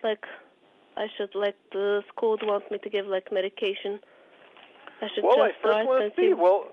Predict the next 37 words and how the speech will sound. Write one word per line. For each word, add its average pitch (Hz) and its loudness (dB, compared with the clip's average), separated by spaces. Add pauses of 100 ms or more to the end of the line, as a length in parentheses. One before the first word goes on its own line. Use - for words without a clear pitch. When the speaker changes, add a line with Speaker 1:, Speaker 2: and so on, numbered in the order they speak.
Speaker 2:
medication 220 0
is 190 -6
always 196 0
an 214 -2
option, 156 0
but 202 0
that 202 4
would 240 -4
be 254 -12
my 262 -2 (100)
second 302 -2
option. 139 0 (960)
First, 247 0
see 202 -2
how 196 2
he 214 -8
behaves 170 -4
in 214 -20
this 208 -8
new 269 -8
class. 370 0 (480)
Maybe 160 -6
give 233 -4
it 247 -4
Speaker 1:
I 240 0
Speaker 2:
three 247 -2
Speaker 1:
should 277 -6
Speaker 2:
weeks. 302 4
Speaker 1:
first 269 -2
see 269 0
how 233 2
he 240 -2
behaves 220 -2
in 208 -4
his 202 -6
new 202 -4
class. - -12